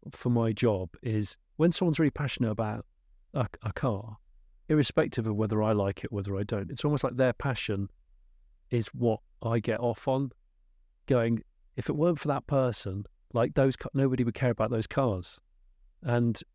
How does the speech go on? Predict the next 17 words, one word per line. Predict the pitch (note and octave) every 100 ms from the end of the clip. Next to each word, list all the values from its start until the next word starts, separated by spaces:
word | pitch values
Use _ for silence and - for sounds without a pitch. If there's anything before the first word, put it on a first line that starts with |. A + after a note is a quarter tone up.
| _
you | -
know, | B2+
I | C3
know | C#3+ C3+
a |
guy | A#2+ A#2+ A2+
who, | G2+ A2+ A2 A2 - _ - - -
who, | G#2+ A#2+ A#2 G#2+
whose | A#2+ A#2+
aim | B2+ C3
in | B2
life | A2 A2 -
is | G#2
to | -
collect | - A2 G2 - - _ _ - - -
as | B2 B2+
many | C3 D3 C#3